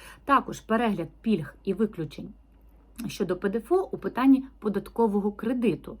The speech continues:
е, з податку безпосередньо, да, е, тобто буде переглянуто перелік тих пільг, е, щодо податку, якими фізичні особи користуються, е, реалізуючи своє право на податковий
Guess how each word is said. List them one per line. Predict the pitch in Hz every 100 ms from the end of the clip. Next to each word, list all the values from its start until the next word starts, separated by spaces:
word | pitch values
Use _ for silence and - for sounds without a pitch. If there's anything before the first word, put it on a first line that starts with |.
| - - - 185
е, | 170
з | -
податку | 233 - - -
безпосередньо, | - 185 196 - 320 370 240
да, | 196 294 359 - -
е, | 185 180
тобто | 202 208 190
буде | 190 240 190 180
переглянуто | 214 220 226 202 208 185 165 - 160
перелік | - 220 202 165 -
тих | 175 156
пільг, | - 208 160 - - 165
е, | 156 160
щодо | 156 160 175
податку, | - 277 359 - 262
якими | 175 170 180 170 160 -
фізичні | 214 196 190 165
особи | 165 285 233
користуються, | 220 180 175 214 214 208 196 - - -
е, | 165 160 160 -
реалізуючи | 196 208 208 196 175
своє | - 170
право | 214 208
на | 175
податковий | 160 170 170 180 156